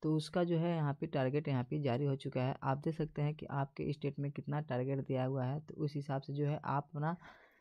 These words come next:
स्टेट में आप टारगेट देख के अपने ग्राम पंचायत में कितने लोग का जो लिस्ट में नाम आया है वो आप चेक कर सकते हैं। तो सबसे पहले मैं आपको यहाँ पे टारगेट चेक करके आपको बता दूँ कि आपके स्टेट में जो है टारगेट कितना दिया हुआ है। तो चलते हैं यहाँ पे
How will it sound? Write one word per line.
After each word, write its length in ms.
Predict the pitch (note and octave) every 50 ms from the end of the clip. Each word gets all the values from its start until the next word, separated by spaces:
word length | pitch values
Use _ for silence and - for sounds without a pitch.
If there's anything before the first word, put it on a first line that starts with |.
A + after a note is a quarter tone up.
| _ _ _ _ -
स्टेट 400 | D#3 D#3 D3+ - F3+ F3+ F3+ F3+
में 180 | E3 E3+ F#3 - - _ _ -
आप 180 | C#3+ D3+ - -
टारगेट 320 | D3 C#3+ C#3+ D#3 E3 D#3+
देख 220 | D#3 D#3+ D#3+ D#3 D#3
के 200 | - F#3 F#3 - -
अपने 440 | C#3 C3+ C#3 - D3+ D3+ E3+ F#3+ G#3+ - - - _ _ _ _ _ _ _ _ _ _ _ _ _ _ -
ग्राम 300 | - F3 D#3+ D#3 D3+ D3
पंचायत 480 | C#3+ D3+ C#3+ C#3+ C#3+ C#3+ C#3+ D#3 D3+ -
में 120 | D#3 E3 E3
कितने 300 | - D3 D3 - D3+ D3+
लोग 220 | D3+ D3 C#3+ C#3+
का 180 | - E3+ F#3+ - -
जो 160 | D#3+ C#3+ C#3+
लिस्ट 260 | C#3 D#3 D#3+ D#3 - D3+
में 100 | D3 C#3+
नाम 200 | D3 D3+ D3+ - -
आया 200 | - C#3+ C#3+ C#3+
है 160 | C#3+ D3+ F3+ -
वो 160 | - D#3 D3+
आप 160 | C#3+ C3+ C#3
चेक 200 | - - B2+ -
कर 80 | - A#2
सकते 300 | - - C3 _ - B2+
हैं। 80 | B2+
तो 100 | C#3 - C#3
सबसे 240 | - E3+ E3+ - F#3
पहले 180 | - E3+ F3
मैं 120 | E3+ E3+ E3
आपको 240 | D#3 D#3 - -
यहाँ 160 | D3+ C#3+ C3+ -
पे 60 | - D#3
टारगेट 340 | - C#3+ B2+ B2+ C#3 C#3+ C#3
चेक 160 | - C3+ -
करके 180 | C#3 C3+ - C3+
आपको 200 | B2+ - C#3+ C3+
बता 200 | C3+ - - B2
दूँ 220 | C3 C#3+ C#3+ D3
कि 60 | C#3+ - -
आपके 500 | A#2 C3 C#3 - - - E3 E3 E3 D#3+
स्टेट 280 | D#3+ - D3+ C#3+ C#3+
में 220 | C#3+ D3 D#3+ E3+ D3+
जो 120 | D3 C#3
है 140 | C3+ C#3 C3 - - -
टारगेट 340 | C#3+ B2 B2+ C#3 D3 D3 -
कितना 300 | - C3 - C3+ C#3 C3+
दिया 240 | C3+ C3+ C3+ C#3+ D3
हुआ 140 | D3 C#3 C#3+
है। 120 | D#3+ F#3 - - - - - - _ _ _ _ _ - - _ _ _ _ -
तो 80 | D3+
चलते 320 | D3+ - E3+ D#3+ D#3 D#3 F3+
हैं 180 | F3+ F3+ F3+
यहाँ 180 | F3 D#3+ D3+ D3+ -
पे 100 | F3